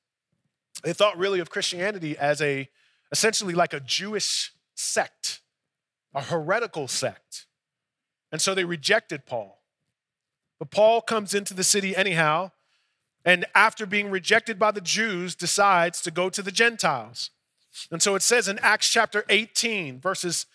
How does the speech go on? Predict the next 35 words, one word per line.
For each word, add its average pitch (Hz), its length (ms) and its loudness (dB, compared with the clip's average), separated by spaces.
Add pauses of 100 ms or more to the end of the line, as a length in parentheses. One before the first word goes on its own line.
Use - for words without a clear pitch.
(140)
seven 196 540 0
through 190 240 -8
eight, 220 280 2 (1500)
he 165 100 0
left 226 340 4
there, 127 360 -2 (100)
that 127 160 -10
being 156 180 -8
Paul, 139 480 0 (320)
left 220 300 4
there 185 140 0
and 160 120 -4
went 220 200 0
to 220 80 -4
the 196 100 2
house 208 400 0
of 214 80 -2
a 214 80 -4
man 202 340 0
named 185 300 0 (300)
Titius - 560 2 (160)
Justus, 147 720 0 (340)
a 175 80 2
worshiper 165 840 2
of 160 180 -8
God. 165 340 4
Now, 156 280 0
worshiper 226 500 -2
of 190 180 -4
God 185 360 4 (260)
essentially 226 480 0
means, 202 300 -4
like, 175 160 0
a - 20 -2
seeker. 147 840 -4